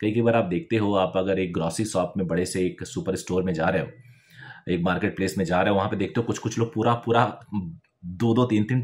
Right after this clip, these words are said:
ट्रॉली भर के लेके आते हैं सामान। ऐसा लगता है यार क्या करेंगे, कितने परिवार हैं इनके, पता चल रहा दो ही परिवार हैं, चार ही लोग हैं घर में, दो बच्चे दो खुद, इतना शॉपिंग कर लेते हैं। ऐसा लगता है यार किसके लिए लेके जा रहे हैं ये बीस बीस बंडल के मैगी,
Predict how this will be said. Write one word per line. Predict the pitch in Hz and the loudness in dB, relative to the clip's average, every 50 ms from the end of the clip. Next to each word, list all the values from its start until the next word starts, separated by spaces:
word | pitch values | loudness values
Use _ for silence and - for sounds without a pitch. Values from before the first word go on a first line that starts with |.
| - - | 0 0
ट्रॉली | 117 - 80 104 117 135 139 | 2 2 4 4 4 4 4
भर | 117 113 113 | 4 4 2
के | - - - | 2 0 0
लेके | 107 104 101 - - 87 | 2 2 0 0 0 -2
आते | 85 82 - 90 | -2 -2 -2 -4
हैं | 85 | -4
सामान। | - 85 80 73 67 76 | -4 -4 -6 -6 -4 -4
ऐसा | 85 90 117 | -4 -2 -2
लगता | 104 107 - - 127 | -2 -2 0 2 4
है | 123 107 | 4 4
यार | 104 113 120 | 4 4 2
क्या | 120 - 104 104 113 | 0 0 0 0 0
करेंगे, | 113 - 98 101 113 131 147 | 0 -2 -2 -2 -2 -2 -2
कितने | 147 - - 113 110 | -2 -4 -2 -2 -2
परिवार | - - 95 92 92 92 90 87 | -2 0 0 0 2 2 2 2
हैं | 85 85 | 2 0
इनके, | 87 85 - 85 | 0 -2 -2 -4
पता | - - 107 113 117 | -4 -2 0 0 0
चल | - 123 120 | 0 0 0
रहा | 120 131 | 0 0
दो | 120 104 98 107 | 0 0 2 2
ही | 123 127 | 2 2
परिवार | 117 101 98 92 87 92 101 101 | 2 0 0 0 2 2 2 2
हैं, | 107 104 98 | 2 0 -2
चार | - - 90 95 101 | -2 -4 -2 0 0
ही | 110 113 | 0 0
लोग | 101 92 92 98 | 2 0 0 0
हैं | 101 95 | 0 0
घर | 95 85 82 | -2 -2 0
में, | 85 85 82 - - - - - _ - 98 | 0 -2 -2 -4 -8 -14 -20 -20 _ -4 -2
दो | 104 104 104 | 0 0 0
बच्चे | 95 98 85 - 110 107 | 0 -2 -2 -2 -2 -2
दो | 95 98 92 | 0 0 -2
खुद, | 85 - 92 82 - - _ _ _ _ - _ _ _ _ _ _ _ _ - | -2 -2 -4 -4 -4 -8 _ _ _ _ -20 _ _ _ _ _ _ _ _ -2
इतना | 135 135 123 143 151 160 170 175 | -2 0 0 0 0 2 2 2
शॉपिंग | 165 - 113 107 - 139 135 - | 2 2 0 0 0 0 0 2
कर | 131 117 107 | 2 2 2
लेते | 107 110 101 87 - 101 | 2 2 0 0 0 -2
हैं। | 98 95 110 123 | -2 -2 0 0
ऐसा | 143 131 113 - - 127 | 0 0 0 0 0 0
लगता | 110 101 - - - 123 | 0 0 -2 -2 -4 -4
है | 131 | -2
यार | 135 139 | -4 -4
किसके | 131 - 117 117 - - 143 143 | -4 -4 -4 -4 -4 -4 -2 0
लिए | 147 143 | 2 2
लेके | 131 117 110 110 107 92 | 4 2 2 2 0 0
जा | 98 92 90 | 2 2 2
रहे | 90 98 110 | 2 2 2
हैं | 123 | 2
ये | 135 147 151 151 147 | 4 4 4 4 2
बीस | 135 113 104 120 127 120 117 117 | 0 0 0 0 0 0 0 0
बीस | 127 123 117 107 | 0 0 0 0
बंडल | 110 107 104 104 113 110 104 | 0 0 0 2 2 0 0
के | 104 107 | 0 0
मैगी, | 104 98 95 95 92 92 95 98 92 92 85 - - | 0 2 2 0 0 0 -2 -2 -2 -4 -6 -8 -12